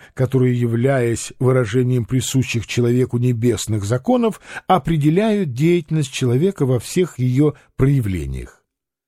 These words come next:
Законодателями и творцами этих церемоний являются мудрецы или святые люди,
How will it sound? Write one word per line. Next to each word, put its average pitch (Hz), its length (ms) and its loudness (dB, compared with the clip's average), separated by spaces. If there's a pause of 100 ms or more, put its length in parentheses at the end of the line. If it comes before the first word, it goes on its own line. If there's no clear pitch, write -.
(160)
Законодателями 135 1120 2
и - 20 0
творцами 135 560 0
этих 147 380 -2
церемоний 139 580 2
являются 139 640 0
мудрецы 170 800 -2 (420)
или 214 260 4
святые 165 600 0
люди, 117 460 0